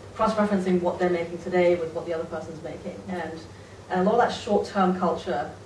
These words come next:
is quite prevalent, and that's difficult to manage because it's really an industry where you're not gonna get compensated in the short term. Um, and to be able to, you know, make young people understand that is sometimes difficult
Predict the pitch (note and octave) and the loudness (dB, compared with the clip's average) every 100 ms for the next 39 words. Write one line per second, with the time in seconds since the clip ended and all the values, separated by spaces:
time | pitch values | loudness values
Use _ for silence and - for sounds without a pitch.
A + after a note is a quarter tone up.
0 | - - F#3 C#3+ B2+ - F3+ E3 C#3+ - | -16 -12 -4 0 0 2 0 0 -6 -6
1 | F3 F3 F#3 G3 F#3 F3 E3+ E3+ E3 D#3 | -2 0 0 2 0 0 -4 -4 -8 -8
2 | D3+ - E3+ E3+ E3 F3+ - F#3+ F#3 E3 | -10 -8 -4 -2 -2 -6 -4 0 2 0
3 | E3 D#3+ - D#3+ E3 D#3 D3+ - - - | -2 -8 -8 -6 -4 -2 -6 -10 -18 -18
4 | - - - F3+ E3+ F3 D#3+ D#3 - E3+ | -18 -16 -8 -4 -4 -4 -6 -8 -10 -10
5 | E3+ - - - D#3 - F3+ E3 - - | -10 -8 -10 -10 -14 -12 -12 -12 -14 -18
6 | - - - - - D#3 - - - F#3 | -20 -20 -16 -8 -6 -6 -8 -14 -8 -6
7 | E3+ E3+ - - - F#3 F#3 G3 G3 F#3 | -4 -8 -12 -14 -10 -4 0 2 4 2
8 | F#3 - F3+ E3 - - - - - - | -2 -2 -2 -2 -8 -12 -16 -20 -20 -20
9 | - - - - - - - - - - | -20 -20 -18 -18 -20 -20 -20 -18 -18 -10
10 | A3+ E3+ F#3+ G3 F#3 G3+ G3 F#3 F#3+ F3+ | -4 -2 2 2 4 4 4 4 0 0
11 | F3+ F3+ F3 - E3 F#3+ A3 F3+ - F3+ | -2 -2 -2 -4 -4 -2 0 0 -2 -4
12 | F#3 - F3+ F3+ E3 - | -4 -4 -2 -2 -4 -10